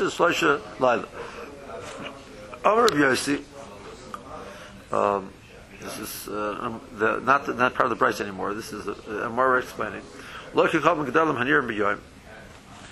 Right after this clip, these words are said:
Lo Kechavim Ketanim Sheinirim Ela B'Laila, Ela Beinanim. The, the, the, the stars which we're, we're, we're, we're talking about over here, you, we're, you were measuring with,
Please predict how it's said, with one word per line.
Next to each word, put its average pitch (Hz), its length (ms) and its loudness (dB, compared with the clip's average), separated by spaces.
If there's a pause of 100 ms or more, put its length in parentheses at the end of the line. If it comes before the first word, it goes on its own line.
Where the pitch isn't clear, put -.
(520)
Lo 127 160 4
Kechavim 143 580 4 (540)
Ketanim 160 400 4
Sheinirim 143 400 6
Ela 151 220 8
B'Laila, 110 560 2
Ela 160 180 6
Beinanim. 127 480 4 (1080)
The, 113 100 2
the, 123 160 4
the, 123 320 2
the 123 240 -2
stars 160 440 6
which 143 180 0
we're, 139 200 6 (260)
we're, 127 140 6
we're, 123 340 2
we're 123 160 2 (440)
talking 170 340 4
about 127 240 6
over 113 160 0
here, 104 300 0 (340)
you, 117 200 -4
we're, 113 220 0 (140)
you 110 80 -6
were 107 180 -2
measuring 135 380 2
with, 110 280 -2